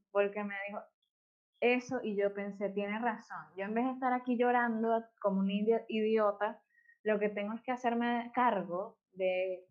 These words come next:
de mi búsqueda como artista, y bueno, encontrar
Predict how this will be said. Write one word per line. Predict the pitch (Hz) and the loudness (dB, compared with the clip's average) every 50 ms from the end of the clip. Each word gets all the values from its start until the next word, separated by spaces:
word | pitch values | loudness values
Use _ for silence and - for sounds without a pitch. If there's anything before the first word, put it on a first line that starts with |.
| _ | _
de | _ 190 185 185 | _ -6 -6 -4
mi | 190 190 190 | -4 -4 -2
búsqueda | 190 233 262 262 247 254 - - 208 214 214 220 226 226 | 0 0 0 0 -2 -4 -6 -2 0 0 2 2 0 -2
como | 220 175 180 180 180 | -4 -10 -10 -10 -10
artista, | 180 - - - 262 240 240 240 240 254 269 269 - _ _ _ _ _ _ _ _ _ - | -10 -10 -2 0 0 0 0 -2 -4 -6 -6 -6 -10 _ _ _ _ _ _ _ _ _ 0
y | 247 254 254 254 247 240 | 2 4 4 6 4 4
bueno, | 226 247 269 320 339 | 4 4 4 4 4
encontrar | 294 254 254 233 220 220 220 220 220 233 233 220 220 220 226 226 - - | 2 2 2 2 2 0 0 0 2 4 4 4 4 2 0 -2 -6 -10